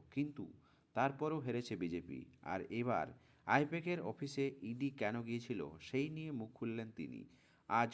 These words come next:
অভিষেকের ডিজিটাল যোদ্ধারা বুঝিয়েছিলেন, কোনো কোনো বিষয়ে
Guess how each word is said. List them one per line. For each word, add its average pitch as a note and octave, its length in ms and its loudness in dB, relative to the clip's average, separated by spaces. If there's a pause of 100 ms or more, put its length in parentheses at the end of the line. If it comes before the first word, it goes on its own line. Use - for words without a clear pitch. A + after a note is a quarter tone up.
অভিষেকের D#3+ 580 0
ডিজিটাল B2 420 0
যোদ্ধারা A2+ 500 -2
বুঝিয়েছিলেন, G2+ 600 -4 (580)
কোনো E3+ 240 -2
কোনো F3 220 -2
বিষয়ে C3 440 2